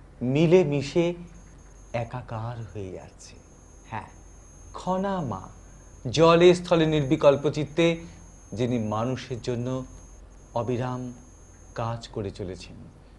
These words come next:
খনার ভিটায় জন্ম তার, ইনি ভারতের অলংকার, অন্তরী সন্ন্যাসিনী বাকসিদ্ধা বাংলার জ্যোতিষজননী, মঙ্গলময় মহামানব তৈলঙ্গ স্বামীর শিষ্যা, আমাদের সকলের কাছের মানুষ খনা মা।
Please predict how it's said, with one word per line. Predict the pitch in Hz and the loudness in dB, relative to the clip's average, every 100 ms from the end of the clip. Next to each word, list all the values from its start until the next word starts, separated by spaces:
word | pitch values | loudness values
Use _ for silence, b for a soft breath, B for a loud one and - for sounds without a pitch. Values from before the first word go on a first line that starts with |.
| b b - | b b -20
খনার | - 147 156 156 | -4 0 2 2
ভিটায় | 143 147 147 | 0 2 4
জন্ম | 139 139 143 | 4 4 2
তার, | 139 151 147 147 B B B - | 4 4 4 0 B B B -2
ইনি | 135 131 110 | 0 0 -2
ভারতের | 120 120 120 123 | -4 -2 -2 -2
অলংকার, | 117 117 131 131 135 135 135 B B B - | 0 2 2 2 0 -2 -6 B B B 4
অন্তরী | 147 160 160 151 | 4 4 2 0
সন্ন্যাসিনী | 156 156 156 156 165 160 156 151 | -2 -2 -2 0 0 0 -2 0
বাকসিদ্ধা | 139 131 - 135 127 | 2 0 -4 -8 -6
বাংলার | 120 120 120 120 | -6 -4 -4 -4
জ্যোতিষজননী, | 113 113 139 123 131 135 147 143 B B B B - | -4 -6 -4 -4 -4 -4 -4 -8 B B B B -2
মঙ্গলময় | 165 160 147 151 151 | 2 2 4 4 4
মহামানব | 139 139 131 139 135 135 | 4 2 0 -2 -2 -2
তৈলঙ্গ | 131 117 117 117 | -2 -2 -2 -4
স্বামীর | 117 120 117 | -4 -4 -4
শিষ্যা, | 113 131 - 147 143 143 B B - - | -4 -8 -6 -8 -8 -12 B B -16 -10
আমাদের | 98 98 104 98 - - - | -8 -6 -8 -10 -14 -20 -18
সকলের | - 135 - 127 123 | -10 -8 -6 -6 -6
কাছের | 117 110 - 131 | -8 -10 -8 -10
মানুষ | 117 123 127 131 - - - - - - | -8 -8 -8 -10 -14 -20 -20 -20 -20 -16
খনা | - 107 120 | -8 -8 -8
মা। | 113 | -12